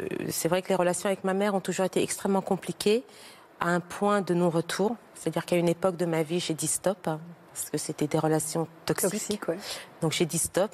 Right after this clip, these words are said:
Speaker 1: moi j'ai une famille, j'ai un mari, j'ai des enfants, il faut que je les protège, il faut que je me protège. Donc, euh, j'ai, j'ai cessé, euh, j'ai cessé toute relation. Par contre, j'étais très proche de ma sœur.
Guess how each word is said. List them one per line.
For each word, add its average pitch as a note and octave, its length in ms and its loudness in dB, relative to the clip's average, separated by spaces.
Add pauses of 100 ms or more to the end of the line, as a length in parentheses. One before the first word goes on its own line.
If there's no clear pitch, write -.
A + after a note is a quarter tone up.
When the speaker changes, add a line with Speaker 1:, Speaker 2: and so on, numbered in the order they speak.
Speaker 1:
moi F3+ 80 0
j'ai E3+ 180 -4
une E3 160 -2
famille, F3+ 540 2
j'ai - 160 -4
un E3 80 2
mari, F3+ 420 2
j'ai F#3+ 140 -4
des D#3+ 200 2
enfants, A#3 520 2
il G#3 80 -2
faut E3+ 140 -4
que - 40 -6
je - 100 -2
les E3 100 2
protège, G#3+ 640 0 (380)
il - 40 -14
faut E3 100 0
que C#3+ 60 -2
je F3+ 100 4
me F#3+ 240 6
protège. G#3 580 0 (720)
Donc, F3+ 400 2
euh, F3 60 4
j'ai, D#3+ 500 2
j'ai - 180 -2
cessé, F#3 560 2
euh, D3+ 160 2 (220)
j'ai - 180 -6
cessé - 320 -2
toute - 200 -4
relation. F3+ 580 0 (800)
Par D3+ 140 -4
contre, F#3+ 180 0
j'étais - 180 -2
très - 180 -4
proche - 260 -4
de E3+ 80 -4
ma D#3+ 120 0
sœur. A3+ 340 0